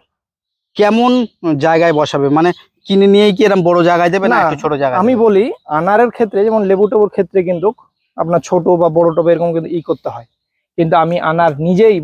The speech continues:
Speaker 2: বলছি, নিজেই মানে আমি বিশ্বাসী যে ডাইরেক্ট এরকম জায়গায়ও বড় জায়গায় বসিয়ে দিতে পারে। আবার যদি কেউ ভাবে যে ছোট দশ বারো ইঞ্চি টবে করব,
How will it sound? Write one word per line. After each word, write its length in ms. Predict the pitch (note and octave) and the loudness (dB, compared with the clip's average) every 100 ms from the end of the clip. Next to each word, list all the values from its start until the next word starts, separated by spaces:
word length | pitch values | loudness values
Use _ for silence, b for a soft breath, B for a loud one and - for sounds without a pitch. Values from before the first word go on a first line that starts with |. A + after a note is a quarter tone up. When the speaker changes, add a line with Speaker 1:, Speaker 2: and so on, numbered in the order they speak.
| E3+ | -2
Speaker 2:
বলছি, 320 | F#3 - D3 C3+ _ - E3 | -2 -4 -12 -14 _ -16 -8
নিজেই 280 | F3 F#3 D3+ B2 _ _ - | -2 0 0 -2 _ _ -10
মানে 160 | D#3 E3 | -4 -2
আমি 140 | D#3+ | -2
বিশ্বাসী 440 | D3+ D3 D#3+ - E4+ - _ _ _ | -4 -4 -4 -4 -8 -10 _ _ _
যে 120 | D#3+ F3 | -2 0
ডাইরেক্ট 360 | D#3 D#3+ F#3 - | 2 2 0 -2
এরকম 320 | G3+ G3+ G#3+ | 0 2 0
জায়গায়ও 320 | F#3+ F3+ G#3+ G3+ | 0 2 2 2
বড় 120 | F3+ F#3 | 0 2
জায়গায় 220 | E3+ F#3+ | 2 0
বসিয়ে 300 | E3+ D3+ D#3 | -2 -4 -8
দিতে 140 | C3 C3 | -12 -12
পারে। 180 | C3 B2+ _ _ | -12 -14 _ _
আবার 200 | - D#3 E3 | -2 0 2
যদি 120 | F3+ | 2
কেউ 180 | F3 F#3 | 2 2
ভাবে 320 | F3+ C#3+ D3 B3 B3+ | 0 -2 0 0 0
যে 120 | F3 - | -2 -4
ছোট 180 | - F3 F#3 | -4 -2 0
দশ 100 | D#3 D3+ | 0 0
বারো 120 | G#3 A3+ | 0 0
ইঞ্চি 180 | G3+ | -2
টবে 240 | G#3 F3 F3 | -2 0 0
করব, 220 | E3 D#3 | 0 -2